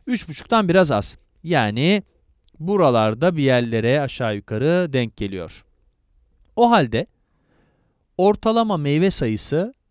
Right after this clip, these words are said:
birinci sınıflar için fazladır. Dört, üç tam yedi bölü on altıdan büyüktür. Ortalama nokta nokta noktaların merkezi eğilimi için daha iyi bir ölçüdür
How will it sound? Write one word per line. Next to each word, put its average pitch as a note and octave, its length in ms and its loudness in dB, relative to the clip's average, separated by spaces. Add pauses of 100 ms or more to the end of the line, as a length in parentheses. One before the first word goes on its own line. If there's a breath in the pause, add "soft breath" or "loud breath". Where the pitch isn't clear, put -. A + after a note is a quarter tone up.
(180)
birinci F3+ 380 0
sınıflar B2+ 460 -4
için G#3 260 -6
fazladır. B2 640 0 (1500)
Dört, D3 480 -2 (720)
üç A3 360 -6
tam A#2 300 -2 (120)
yedi D#3 400 0
bölü A#2 180 -2
on G3 200 -2
altıdan F3+ 560 0
büyüktür. E3+ 520 -2 (1400)
Ortalama G#3 800 2
nokta D#3 340 -4
nokta D#3 300 -6
noktaların C3+ 680 2 (240)
merkezi D#3 560 -2
eğilimi C3+ 500 -2
için C3 640 -10
daha C#3 280 2
iyi C3+ 300 -4
bir B2 160 -4 (100)
ölçüdür A2 760 -8